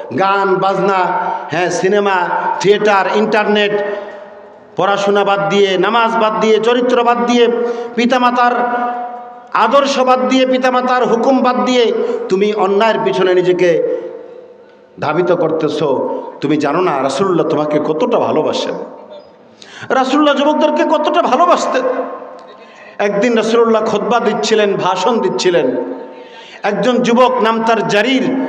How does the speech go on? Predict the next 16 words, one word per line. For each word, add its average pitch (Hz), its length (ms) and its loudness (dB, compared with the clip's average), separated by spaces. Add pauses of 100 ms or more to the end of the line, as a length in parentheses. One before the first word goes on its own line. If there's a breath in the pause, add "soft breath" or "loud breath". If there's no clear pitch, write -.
রাদিয়াল্লাহু 202 800 2
তাআলা 165 280 0
আনহু, 143 400 -2 (1160 loud breath)
জারির 247 380 2
রাদিয়াল্লাহু 254 640 2
তাআলা 254 280 2
আনহু 254 400 0 (1500 loud breath)
মজলিসের 254 540 2
এক 254 180 0
কোনায় 254 260 2
দাঁড়িয়ে 254 300 2
রয়েছেন, 254 440 2 (1120 loud breath)
বসার 262 440 2
মতো 277 240 2
জায়গা 277 360 2
পাননি। 254 480 0